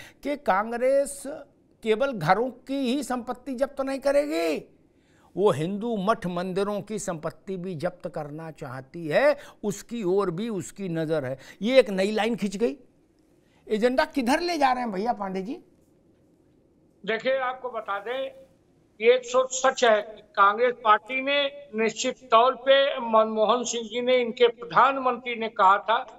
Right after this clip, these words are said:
Speaker 2: कि सारे संसाधनों पर पहला हक मुसलमानों का है। इन्हीं के राष्ट्रीय अध्यक्ष, उस तत्कालीन राष्ट्रीय अध्यक्ष राहुल गांधी जी ने कहा था, "हाँ, हम मुसलमानों की पार्टी हैं।" आपको याद होगा। और ये संविधान की दुहाई दे रहे हैं।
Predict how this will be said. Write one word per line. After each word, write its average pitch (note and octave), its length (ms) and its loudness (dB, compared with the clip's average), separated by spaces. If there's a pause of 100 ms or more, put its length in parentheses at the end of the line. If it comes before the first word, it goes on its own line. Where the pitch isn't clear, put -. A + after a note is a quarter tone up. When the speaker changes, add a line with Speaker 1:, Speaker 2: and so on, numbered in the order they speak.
(220)
Speaker 2:
कि G3+ 80 -14
सारे G#3 360 4
संसाधनों G#3 760 0
पर B3 180 2
पहला G#3 500 4
हक - 480 -4
मुसलमानों F3+ 600 0
का D3+ 140 -6
है। D3 100 -6 (480)
इन्हीं B3 260 4
के B3+ 200 4
राष्ट्रीय A#3+ 460 0
अध्यक्ष, B3 400 0 (280)
उस A#3+ 100 -12
तत्कालीन A#3 640 2
राष्ट्रीय A#3+ 400 0
अध्यक्ष A3+ 260 -4
राहुल A3 300 0
गांधी A3 340 -2
जी G#3+ 160 -12
ने G3+ 140 -8
कहा F#3 240 2
था, G#3 160 0
"हाँ, G#3 580 0 (260)
हम G#3 80 0
मुसलमानों G3+ 680 2
की A3 180 -12
पार्टी F3+ 600 -2
हैं।" G3+ 480 0 (160)
आपको G#3+ 360 2
याद A3 300 2
होगा। A3 300 0 (340)
और B3 380 2
ये C4 200 2
संविधान A#3 680 -2
की - 140 -16
दुहाई A#3 440 0
दे C#4+ 200 2
रहे C#4 260 2
हैं। - 320 -10